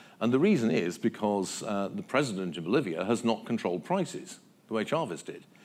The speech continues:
So I think the lesson that everyone has learned from this is don't con-, don't control prices. This is the, the worst thing you can do. So I think that's kind of lesson that's learned. But I think that, um, uh, what is also going on is, um,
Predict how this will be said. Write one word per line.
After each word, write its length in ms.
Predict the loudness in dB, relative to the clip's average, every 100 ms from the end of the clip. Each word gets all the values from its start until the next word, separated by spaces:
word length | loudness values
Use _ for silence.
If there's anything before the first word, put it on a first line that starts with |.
| -20 -4
So 120 | 2
I 20 |
think 140 | 2 4
the 80 |
lesson 300 | 4 2 0
that 100 | 0
everyone 420 | 2 2 2 0 -2
has 160 | 0
learned 220 | 0 0
from 80 | -2
this 160 | -8 -6
is 100 | -6
don't 320 | -2 -4 -4
con-, 200 | -4 -4 -4 -2
don't 280 | -2 -2 -2
control 320 | -2 -2 -2
prices. 440 | -2 -2 -4 -8
This 140 | -6 -4
is 100 | 0
the, 240 | 2 0 -4 -2
the 100 | 2
worst 420 | 4 6 4 4 2
thing 160 | 2
you 120 | 2
can 120 | 2 2
do. 200 | 2 2
So 120 | 0
I 40 |
think 180 | -2 -4
that's 200 | -6 -4
kind 120 | -4
of 60 | -4
lesson 240 | -4 -6
that's 120 | -8
learned. 200 | -8 -8 -10 -18 -18 -16 -6 2
But 120 | 4
I 60 |
think 180 | 6 4
that, 360 | 2 -4 -4 0
um, 400 | 2 2 -2 -6 -18 _ _ -4
uh, 180 | -4 -4 -16 _ _ _ _ _ _ _ _ _ -14
what 320 | -2 2 4
is 280 | 4 2 -4
also 420 | 2 4 4 2
going 240 | 2 -2 -4
on 280 | -6 -8 -4
is, 360 | 0 2 0 -6 -18 -20 -20 _ -2
um, 360 | 0 0 -2